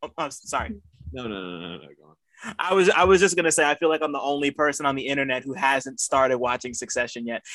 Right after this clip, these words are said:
Speaker 1: And I'm a big Brian Cox fan. So I'm, like, really, I'm really depriving myself. I know, but
Speaker 2: I've never seen anything with him in it, actually. And it was, like, funny where I was, like, talking, uh, y-, again yesterday. And I was like,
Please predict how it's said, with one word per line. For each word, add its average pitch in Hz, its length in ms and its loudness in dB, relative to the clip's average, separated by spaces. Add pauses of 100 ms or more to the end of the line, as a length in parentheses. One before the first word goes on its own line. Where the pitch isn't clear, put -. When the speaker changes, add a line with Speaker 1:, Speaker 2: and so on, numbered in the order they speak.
Speaker 1:
And 156 100 2
I'm 196 120 4
a 175 80 2
big 147 280 0
Brian 151 320 2
Cox 135 320 0
fan. 170 320 -4 (220)
So 147 120 0
I'm, 151 160 4
like, 143 200 2 (100)
really, 139 400 0
I'm 139 180 2
really 143 220 0
depriving 127 520 0
myself. 117 380 -4
I 123 120 -2
know, 113 300 -8 (100)
but 117 220 -6
Speaker 2:
I've - 180 0
never - 200 -2
seen 156 280 -4
anything 101 480 -4
with 98 200 -6
him 90 160 -6
in 98 80 -8
it, 87 120 -10 (100)
actually. 90 420 -10
And 92 80 -6
it 98 40 -8
was, 98 120 -10
like, 113 120 -2 (100)
funny 107 240 -6
where 92 200 -6
I 90 60 -10
was, 98 120 -10
like, 104 140 -8
talking, 85 600 -12 (160)
uh, 76 60 -16 (120)
y-, 62 180 -14
again 87 280 -10
yesterday. 90 560 -10 (500)
And 127 80 -6
I 127 80 -2
was 127 120 -6
like, 127 180 -6